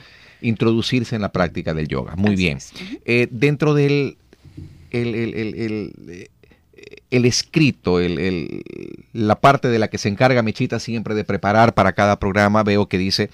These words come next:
Speaker 1: "El yoga, la meditación y los sistemas de desarrollo psicofísico han dejado de ser una moda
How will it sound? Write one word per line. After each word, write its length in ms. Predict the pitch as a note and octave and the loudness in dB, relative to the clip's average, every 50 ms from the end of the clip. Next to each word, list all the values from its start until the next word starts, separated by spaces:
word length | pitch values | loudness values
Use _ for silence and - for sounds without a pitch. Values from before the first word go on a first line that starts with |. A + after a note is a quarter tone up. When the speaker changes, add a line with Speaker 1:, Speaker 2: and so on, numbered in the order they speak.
| - - - - - - - | -14 -20 -20 -20 -18 -8 -4
Speaker 1:
"El 140 | - G2+ | -4 0
yoga, 260 | G2 A#2+ B2 B2+ B2+ B2 | 4 4 4 4 4 2
la 100 | A#2 G#2 | 2 2
meditación 440 | G2+ G2+ G2 - F#2+ F#2 - A#2+ | 2 0 0 0 -2 -2 -2 -2
y 60 | A#2+ A2 | 0 0
los 140 | G2+ F#2 | -2 -2
sistemas 380 | - F2+ - - A#2 A#2+ A#2 G2+ | -2 -6 -4 -4 -2 -2 -2 -2
de 60 | G2 | -2
desarrollo 460 | F#2 F2+ - - F#2+ F2+ A2+ A#2+ A#2 | -2 -4 -2 -4 -2 -2 0 -2 -2
psicofísico 1040 | - - F#2+ - G2+ F#2 - - F3 F#3 E3+ - - A2+ G2+ - _ - G#2 G#2 - - | -2 -4 -4 -4 -4 -6 -2 -2 -2 -2 -2 -4 -6 -6 -8 -8 _ -2 -2 -2 0 0
han 160 | G#2+ G2 G2 | -2 -2 0
dejado 380 | G2 G2 G2 G#2 G#2 G#2 G2+ | -2 -2 0 2 2 2 2
de 100 | F#2 F#2 | 0 -4
ser 180 | - - A2 A2 | -4 -4 -2 -2
una 220 | A#2 A#2 G#2+ F#2+ | -2 -2 -2 -2
moda 580 | F2+ F#2 G2+ A2+ B2 B2+ A#2 E2+ E2 - - - | 0 2 4 6 6 6 6 6 2 -6 -10 -20